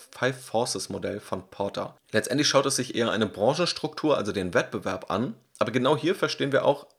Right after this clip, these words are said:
wie ein Geschäftsmodell aussehen muss und was ein Geschäftsmodell aushalten muss, um eben gut zu sein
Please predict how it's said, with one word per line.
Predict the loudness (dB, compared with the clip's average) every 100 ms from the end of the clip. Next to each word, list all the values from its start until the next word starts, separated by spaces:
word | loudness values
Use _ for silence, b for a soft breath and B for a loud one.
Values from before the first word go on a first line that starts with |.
| -16
wie | -8 -6 0
ein | 0
Geschäftsmodell | 0 0 -2 -4 -4 0 2
aussehen | 2 2 2 2
muss | 2 0
und | -2
was | 0
ein | -2 -4 -6
Geschäftsmodell | -4 -2 -2 -4 -4 -4 0
aushalten | 0 0 -2 0 0 -4
muss, | -2 -2 -4 -10 _ 0
um | 2
eben | 2 0
gut | -2 -4
zu | 0 2
sein | 2 2